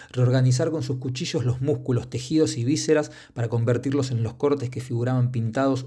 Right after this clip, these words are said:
uno arriba del otro en el pizarrón de precios. Me los sabía a todos de memoria, como un Padre Nuestro carnicero, desde la vaca hasta el cerdo, pasando por las achuras y los embutidos.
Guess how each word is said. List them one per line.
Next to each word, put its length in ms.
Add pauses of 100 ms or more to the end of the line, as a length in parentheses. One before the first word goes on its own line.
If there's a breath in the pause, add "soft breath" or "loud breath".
(100)
uno 220
arriba 320
del 160
otro 240
en 80
el 100
pizarrón 480
de 100
precios. 580 (640 soft breath)
Me 100
los 120
sabía 440
a 160
todos 260
de 80
memoria, 560 (280 loud breath)
como 160
un 80
Padre 240
Nuestro 280
carnicero, 760 (560 soft breath)
desde 180
la 140
vaca 300
hasta 180
el 100
cerdo, 420
pasando 380
por 100
las 140
achuras 460
y 20
los 160
embutidos. 720